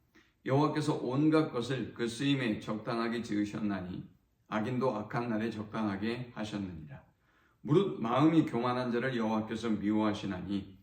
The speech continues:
피차 손을 잡을지라도 벌을 면하지 못하리라. 인자와 진리로 인하여 죄악에 속하게 되고 여호와를 경외함으로 말미암아 악에서 떠나게 되느니라. 사람 행위가 여호와를 기쁘시게 하면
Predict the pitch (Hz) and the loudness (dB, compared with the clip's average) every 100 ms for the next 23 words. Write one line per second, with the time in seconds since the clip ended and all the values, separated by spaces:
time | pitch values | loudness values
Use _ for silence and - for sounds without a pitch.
0 | _ _ _ 131 107 120 104 - - - | _ _ _ -8 -4 -2 -2 -4 -16 -20
1 | - 135 131 117 113 113 104 104 101 98 | -6 -2 0 0 0 -2 -2 -4 -4 -8
2 | - 107 110 123 - 107 101 104 101 104 | -4 -2 0 -2 -4 -4 -2 -2 -2 -4
3 | 95 - 87 87 - - _ _ _ _ | -4 -10 -12 -12 -16 -20 _ _ _ _
4 | _ _ _ - 113 117 120 120 117 107 | _ _ _ -4 0 4 4 2 0 0
5 | 110 107 110 101 98 101 104 - - - | 2 2 2 0 0 0 -2 -4 -16 -20
6 | _ - 131 139 123 117 113 123 113 101 | _ -6 -2 0 -2 -4 -4 -4 -2 -4
7 | 98 101 123 - - _ _ - 127 139 | -4 -6 -6 -8 -18 _ _ -2 2 2
8 | 131 123 - 120 135 143 143 131 113 110 | 2 0 -2 0 2 2 2 2 2 2
9 | 113 110 98 98 87 - _ - 107 107 | 2 0 -2 -4 -10 -18 _ -2 0 0
10 | 107 107 113 113 110 104 98 90 87 76 | -4 -6 -4 -2 0 0 -2 -4 -8 -10
11 | 76 _ _ _ _ _ _ - 127 123 | -16 _ _ _ _ _ _ -2 0 0
12 | 120 117 113 113 110 107 107 110 107 - | 0 0 0 0 0 0 0 -2 -4 -8
13 | - - 107 113 98 95 98 107 - | -6 -6 -2 -2 -2 -2 -2 -4 -6